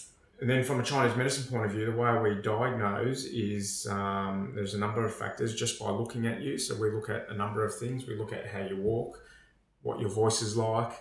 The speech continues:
what your eyes are like, what your skin's like. And then we also have you on the table and we check your pulse and look at your tongue. So in relation to the pulse, we're not just checking your heart rate.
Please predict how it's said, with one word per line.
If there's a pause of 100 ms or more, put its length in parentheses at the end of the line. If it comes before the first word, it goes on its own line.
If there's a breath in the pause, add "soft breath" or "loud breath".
(140)
what
your (160)
eyes
are
like, (180)
what
your
skin's
like. (500 soft breath)
And (300)
then
we
also
have
you
on
the
table
and
we
check
your
pulse (300 loud breath)
and
look
at
your
tongue. (360 soft breath)
So
in
relation
to
the
pulse,
we're
not
just
checking
your
heart
rate.